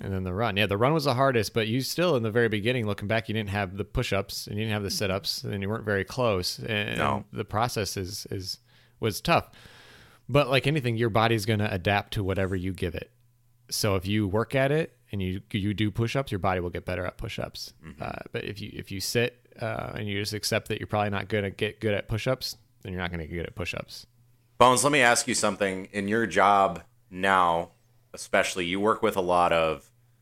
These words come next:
Speaker 2: older folks who have been sitting for a long time, or not, or not, I shouldn't say sitting, but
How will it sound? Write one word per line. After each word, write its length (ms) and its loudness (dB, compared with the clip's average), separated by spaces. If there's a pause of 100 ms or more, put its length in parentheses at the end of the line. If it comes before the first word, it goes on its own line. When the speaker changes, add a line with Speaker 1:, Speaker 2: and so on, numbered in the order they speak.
(460)
Speaker 2:
older 380 6
folks 520 2
who 200 0
have 300 2
been 200 -2
sitting 480 2
for 240 0
a 80 2
long 300 0
time, 420 -2
or 100 0
not, 300 2
or 220 4
not, 240 0
I 180 4
shouldn't 240 -2
say 120 -2
sitting, 320 -2
but 180 -4